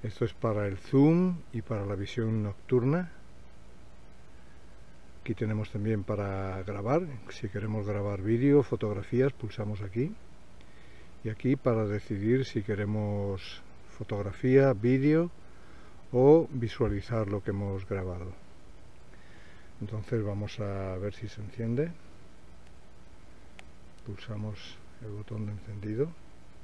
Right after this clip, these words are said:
Vemos que se enciende. Vamos a pulsar ahora menú. Y aquí podemos movernos con los botones de la izquierda hacia abajo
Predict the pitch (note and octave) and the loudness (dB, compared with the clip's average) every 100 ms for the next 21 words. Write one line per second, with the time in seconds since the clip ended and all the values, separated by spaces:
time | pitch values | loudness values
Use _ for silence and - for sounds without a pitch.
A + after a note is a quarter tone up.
0 | - - - - - - - - - - | -12 -12 -12 -12 -12 -12 -12 -12 -12 -12
1 | - - - - - - A2 G2+ - G#2+ | -12 -12 -12 -12 -12 -10 -8 -8 -6 -6
2 | A2+ F#2+ - A#2 A#2 E3 - - - - | -6 -8 -4 0 0 0 -4 -12 -12 -12
3 | - - A#2 B2 G#2 G#2+ - G#2+ G#2+ G#2 | -8 -2 0 2 2 0 2 2 4 2
4 | G2+ G2+ G2 D3 G3 E3 - - - - | 0 0 2 4 4 0 -10 -12 -14 -14
5 | - - - - - - - - - - | -14 -14 -14 -12 -12 -12 -12 -14 -14 -14
6 | - - - - - - G#2+ - A2 A2+ | -14 -14 -14 -12 -14 -6 -6 -4 -2 0
7 | A2 G#2+ G#2+ G#2 G2+ A#2 B2+ D#3 E3 - | 2 0 0 0 2 4 4 4 2 -2
8 | A2+ G#2 G2+ A2 A2 A2 A2 G2+ G2 - | -6 -4 -4 -2 0 0 -2 -4 -6 2
9 | B2 B2+ D3 D#3 C3+ A2+ A#2 A#2+ - D#3 | 4 6 4 4 0 -4 -2 0 4 6
10 | E3 | 6